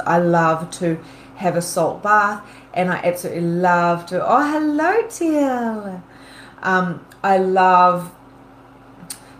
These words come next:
to have the crystals and the candles and really feel the pleasure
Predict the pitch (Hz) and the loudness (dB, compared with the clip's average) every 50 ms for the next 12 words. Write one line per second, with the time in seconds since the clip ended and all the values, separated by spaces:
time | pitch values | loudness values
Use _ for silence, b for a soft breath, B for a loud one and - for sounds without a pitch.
0 | - - - 220 208 196 190 185 190 190 220 202 180 185 196 190 - 254 226 - | -10 -8 -4 0 2 4 4 4 2 2 2 0 0 0 -2 -4 -4 -4 -4 -4
1 | - 196 180 170 170 143 185 196 185 - - - 220 226 226 220 202 190 180 170 | -2 -2 -2 -2 -2 -2 -4 -4 -6 -8 -8 -6 -4 -4 -2 0 0 0 0 0
2 | 175 - - 196 190 190 170 160 175 180 185 196 226 269 320 359 349 254 - - | 0 0 0 0 0 0 -2 -4 -4 -4 -2 -2 0 0 0 0 -2 -4 -4 -6
3 | - - - 240 254 262 233 190 196 185 - - - - - - 254 277 277 262 | -12 -10 -6 -2 0 0 0 0 -2 -4 -4 -8 -16 -16 -10 -4 0 0 2 2
4 | - - 180 - 143 - 165 - | 2 0 0 0 0 -2 -6 -8